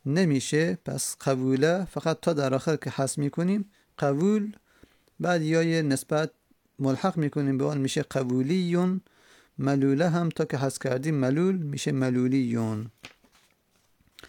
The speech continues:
خامسها یا فعیل به فتح فکسر یا ای اللام او واویها که غنی و علی تحذف الیا الاولا ثم تقلب الکسرة فتحة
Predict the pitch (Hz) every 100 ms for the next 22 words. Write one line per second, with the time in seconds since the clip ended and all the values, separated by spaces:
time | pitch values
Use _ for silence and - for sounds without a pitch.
0 | - - - - - 151 175 233 226 214
1 | 196 190 214 190 185 170 190 135 127 -
2 | 180 - 170 170 160 - 147 143 175 156
3 | 135 117 - 139 127 143 156 147 135 165
4 | 175 160 160 156 135 135 131 143 165 139
5 | 123 117 - _ _ - - _ - 147
6 | 135 143 165 151 147 139 127 139 170 147
7 | 120 113 139 135 139 143 135 147 143 143
8 | 147 160 151 117 - - - - 175 170
9 | 160 170 170 147 147 143 139 160 156 143
10 | 139 - 170 143 120